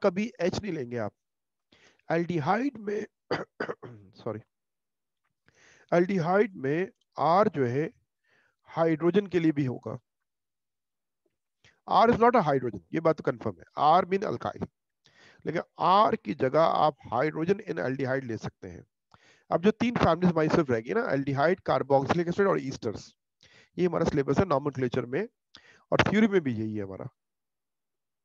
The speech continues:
अमाइंस का nomenclature मैं करवा दूंगा क्योंकि chapter number six में वो कुछ थोड़ा बहुत दिया हुआ है, Exam में as such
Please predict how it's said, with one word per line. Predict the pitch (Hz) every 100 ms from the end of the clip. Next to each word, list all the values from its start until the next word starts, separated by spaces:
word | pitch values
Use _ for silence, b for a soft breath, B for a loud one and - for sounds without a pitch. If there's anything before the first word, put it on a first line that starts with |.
| _ _ _ _ b b b
अमाइंस | 147 160 170 214 262 -
का | 240 240
nomenclature | 165 151 185 185 208
मैं | 240 226
करवा | 156 127
दूंगा | 123 139 185
क्योंकि | 202 185
chapter | 180 160
number | 175 175
six | - -
में | 202
वो | 165
कुछ | 185 165 156
थोड़ा | 156
बहुत | 147 127
दिया | 110 113
हुआ | 147
है, | 165 277 _ _ b b b -
Exam | 160 208 233
में | 247
as | - 185 -
such | -